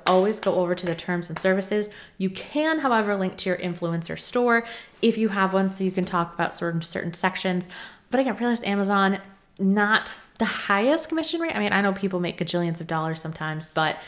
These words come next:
you're usually off better pointing to, I don't wanna call them smaller shops, but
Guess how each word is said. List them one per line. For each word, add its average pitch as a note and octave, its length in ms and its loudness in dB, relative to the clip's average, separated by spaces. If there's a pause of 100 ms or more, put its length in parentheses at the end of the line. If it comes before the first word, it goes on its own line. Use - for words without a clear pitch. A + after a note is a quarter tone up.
(440)
you're A3 120 4
usually A#3+ 600 2
off F#3+ 280 2
better E3+ 380 2
pointing E3+ 420 -2
to, E3 540 -6
I F3+ 60 0
don't G3 80 2
wanna G3 160 0
call G3 100 2
them F3 120 -2
smaller E3 380 -2
shops, D#3 480 -6
but - 240 -2